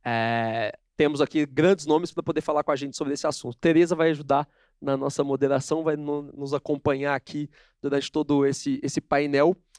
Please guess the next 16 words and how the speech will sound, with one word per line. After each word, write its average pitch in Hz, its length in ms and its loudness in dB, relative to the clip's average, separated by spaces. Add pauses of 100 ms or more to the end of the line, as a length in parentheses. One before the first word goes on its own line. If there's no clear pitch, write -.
(120)
E 185 600 2
tem 196 100 4
alguns 190 240 2
temas 202 220 0
que - 80 2
eu - 20 4
acho - 80 0
que 208 60 -6
a - 20 0
gente 190 120 -4
poderia 180 340 0
começar 180 560 2
perguntando 160 420 -6
especificamente 147 580 -6
pra 147 160 -4
Natália. 151 540 -2